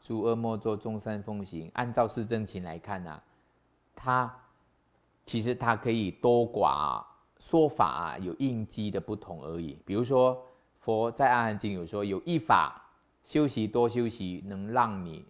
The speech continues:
成就佛道。这一法叫做不放逸。那有人就会问啊，佛说，“你说不放逸，你是不放逸睡觉吗？”一直睡觉哦，我不要放逸啊，我不要起床，这个叫不放逸吗？你的内容不明确啊。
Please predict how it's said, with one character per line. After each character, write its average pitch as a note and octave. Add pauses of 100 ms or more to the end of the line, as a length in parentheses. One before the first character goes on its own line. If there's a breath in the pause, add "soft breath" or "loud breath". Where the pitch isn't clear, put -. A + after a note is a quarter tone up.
(220)
成 F2+
就 G2+
佛 E2+
道。 -
这 D#3+
一 E3+
法 F2+
叫 A2
做 G2
不 F#2
放 A2+
逸。 G#2 (800)
那 D#3
有 B2+
人 A2
就 C3+
会 C#3+
问 C#3+
啊， A#2
佛 C3
说 C3+
，“你 A2
说 A#2
不 C3+
放 C#3
逸， A2 (220 soft breath)
你 A#2
是 C#3
不 E3+
放 D#3+
逸 D#3
睡 D3+
觉 C#3+
吗？” A#2 (520)
一 E3
直 C3
睡 C#3
觉 C3+
哦， G#2+
我 F2+
不 E2+
要 A#2
放 A#2
逸 G#2+
啊， F2
我 F2
不 B2
要 B2+
起 G#2+
床， E2+ (100)
这 A2+
个 A#2+
叫 A2+
不 G#2+
放 G#2+
逸 G#2
吗？ F2+ (600 soft breath)
你 G#2+
的 A#2
内 D3+
容 A2
不 C#3
明 G2
确 G#2+
啊。 -